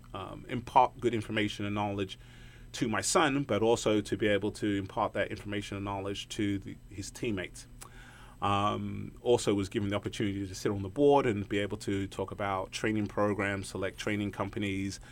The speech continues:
um, work on futsal, and bring some new ideas to the club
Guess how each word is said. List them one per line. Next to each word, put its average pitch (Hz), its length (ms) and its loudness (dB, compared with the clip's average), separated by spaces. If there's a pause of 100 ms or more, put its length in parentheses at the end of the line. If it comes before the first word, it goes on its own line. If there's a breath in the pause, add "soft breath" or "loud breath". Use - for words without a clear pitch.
(420 loud breath)
um, 95 760 0
work 107 300 2
on 98 100 0
futsal, 95 640 2
and 98 240 -4
bring 143 160 2
some 110 200 -4
new 110 180 4
ideas 101 400 0
to - 100 -8
the 117 100 -6
club 95 380 2